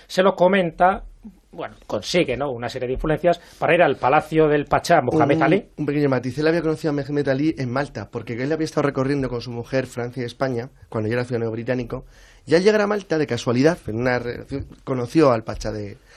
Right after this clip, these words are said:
Speaker 2: decir, al, al Pachá de Egipto. Y a partir de ahí, cuando él va al Cairo, es cuando pide una entrevista y le pide, es decir, la posibilidad de demostrar la habilidad que él tiene con este extraño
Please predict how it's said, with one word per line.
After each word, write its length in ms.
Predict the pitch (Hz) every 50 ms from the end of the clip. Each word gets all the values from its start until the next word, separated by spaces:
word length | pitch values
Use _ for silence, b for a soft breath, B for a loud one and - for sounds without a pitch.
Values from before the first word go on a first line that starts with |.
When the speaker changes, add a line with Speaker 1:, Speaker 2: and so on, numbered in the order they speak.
| b b
Speaker 2:
decir, 160 | _ - 117 110
al, 140 | 107 107 -
al 100 | 117 113
Pachá 220 | 120 117 - 139
de 20 | 113
Egipto. 340 | 113 110 - - 107 92 b b b b b b b -
Y 80 | 127
a 80 | 165 165
partir 320 | 220 220 - - 214 196
de 60 | 196
ahí, 120 | 202 208 196 -
cuando 400 | - 139 135 127 123 123 123 123
él 180 | 143 170 180 160
va 120 | 175 175
al 120 | 170 160 -
Cairo, 360 | - 175 170 170 151 160 170
es 100 | - 156 -
cuando 420 | - 156 147 139 127 123 113 - _ _ -
pide 200 | 160 175 160 170
una 100 | 165 165
entrevista 560 | 165 156 147 156 170 175 - - 151 156 - - b b b b b b b b
y 120 | - 175 180
le 140 | 156 143 139
pide, 260 | - 170 165 151 165
es 120 | 170 -
decir, 280 | - 131 - 147 131 123
la 100 | 123 120
posibilidad 540 | - 120 - - 127 123 123 123 143 160 160
de 100 | 151 131
demostrar 480 | 123 117 117 120 113 - 139 143 143
la 120 | 139 127 120
habilidad 340 | 113 113 110 120 123 123
que 80 | 120 131
él 80 | 127 -
tiene 240 | 131 131 135 135
con 120 | 131 120 113
este 140 | 113 - 113
extraño 400 | - - 123 123 123 123 117